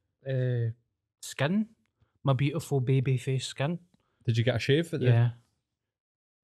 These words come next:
Speaker 1: My handsome, amazing skin. I was even like that to the Turkish guy, mate. Come on. He was like, "Ah, I know."
Speaker 2: I know, mate.
Speaker 1: With his fingers, he was like, "Ah, mate." It's like fucking dolphin skin, mate.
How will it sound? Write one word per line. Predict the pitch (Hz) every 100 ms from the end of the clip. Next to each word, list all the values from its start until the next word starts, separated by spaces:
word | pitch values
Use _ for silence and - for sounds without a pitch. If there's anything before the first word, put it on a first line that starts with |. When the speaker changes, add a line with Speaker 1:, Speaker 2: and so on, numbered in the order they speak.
| -
Speaker 1:
My | 131
handsome, | 123 147 139 156 151 123
amazing | 131 131 127 120 113 -
skin. | - 135 160 _ _ _ _ _ _ _
I | 131
was | 135 139
even | 147 165
like | 127
that | 123 120 -
to | 120
the |
Turkish | 117 123 - 139 -
guy, | 147 147
mate. | 135 123 - -
Come | 107
on. | 107 - _ _ _ _ -
He | 117
was | 107
like, | 104 101
"Ah, | 110 - -
I |
know." | 104 104 101 _ _ _ 107
Speaker 2:
I | 113
know, | 107 104
mate. | 110 120 _ _ _ _ _ _ _ _ _ _ _ _ -
Speaker 1:
With | 120
his | 117 -
fingers, | - 117 123 127 120
he | 117
was | 110
like, | 104
"Ah, | 110
mate." | 110 113 113 _ _ _ _ _ _ -
It's | -
like | 135 -
fucking | 123 117 127 120
dolphin | 110 117 - 143
skin, | 139 147 147
mate. | 151